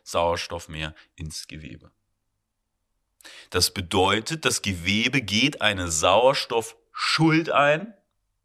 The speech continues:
Das ist auch etwas, das wir aus der Sportwissenschaft kennen. Das bedeutet, der Energiestoffwechsel, also jede Zelle hat einen Energiestoffwechsel, muss einen Energiestoffwechsel haben, ja, also wie im Kleinen, so im Großen. Also es ist tatsächlich so, deine Zellen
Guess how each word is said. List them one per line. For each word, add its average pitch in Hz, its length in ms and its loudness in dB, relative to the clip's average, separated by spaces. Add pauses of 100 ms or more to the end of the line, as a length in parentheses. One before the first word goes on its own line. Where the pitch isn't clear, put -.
(560)
Das 90 120 -14
ist 69 80 -2
auch 104 140 4
etwas, 104 240 -4
das 92 120 -8
wir 85 80 -6
aus 76 80 -6
der 78 120 -10
Sportwissenschaft 123 800 -6
kennen. 123 300 -4 (400)
Das 110 240 0
bedeutet, 117 680 2 (260)
der 101 120 -2
Energiestoffwechsel, 120 1200 2
also 104 160 -2
jede 104 180 0
Zelle 165 480 4 (260)
hat 123 320 0
einen 123 80 -6
Energiestoffwechsel, 131 1000 -4
muss 139 380 0
einen 143 100 0
Energiestoffwechsel 131 760 -2
haben, 131 240 0
ja, 117 80 2
also 104 340 0
wie 113 140 -10
im 117 140 -6
Kleinen, 131 500 2
so 131 180 -2
im 131 100 -4
Großen. 123 460 -2
Also 113 220 -4
es 113 120 0
ist - 100 -2
tatsächlich 135 420 -2
so, 131 140 -2
deine 113 200 2
Zellen 127 440 2